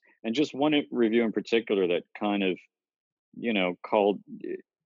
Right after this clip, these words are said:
aligned her with, like, the, the Gena Rowlands spirit, you know, that kind of Cassavetes vibe. And, uh, I mean, it's a bit of a cliche now, but, like, truly, I went to school with the guy who wrote the book on Cassavetes. Like, my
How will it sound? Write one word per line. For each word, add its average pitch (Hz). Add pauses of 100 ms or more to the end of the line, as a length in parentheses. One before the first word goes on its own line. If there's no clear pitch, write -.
(140)
aligned 110
her 101
with, 95 (160)
like, 92
the, 87
the 90
Gena 92
Rowlands 92
spirit, 104 (100)
you 98
know, 95
that 87
kind 90
of 76
Cassavetes 82 (600)
vibe. 87
And, 92 (160)
uh, -
I 113
mean, 107
it's -
a 110
bit 120
of 110
a 95
cliche 98
now, 92
but, 87 (180)
like, 104
truly, 113
I 87
went 95
to -
school 87
with 92 (760)
the 90
guy 95
who 95
wrote 92
the 87
book 87
on 78
Cassavetes. 78
Like, 78
my 87